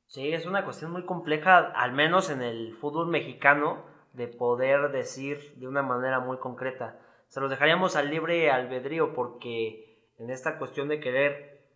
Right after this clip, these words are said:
responder esta pregunta empiezan a surgir más, más cuestiones, porque si hablamos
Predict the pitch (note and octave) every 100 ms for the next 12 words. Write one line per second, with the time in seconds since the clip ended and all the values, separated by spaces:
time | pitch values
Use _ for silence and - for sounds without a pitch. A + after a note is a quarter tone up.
0 | _ _ C#3 A#2+ B2 B2 B2+ B2+ C3 -
1 | A#2+ C3 C3 D3 D#3 D3+ - - _ _
2 | - A#2+ C3+ D3+ B2+ B2+ C3+ C3 C3 -
3 | C#3+ C3+ - B2+ D3 C3+ A#2+ - A#2+ A#2+
4 | B2 B2 C3 C#3+ C#3+ C#3 -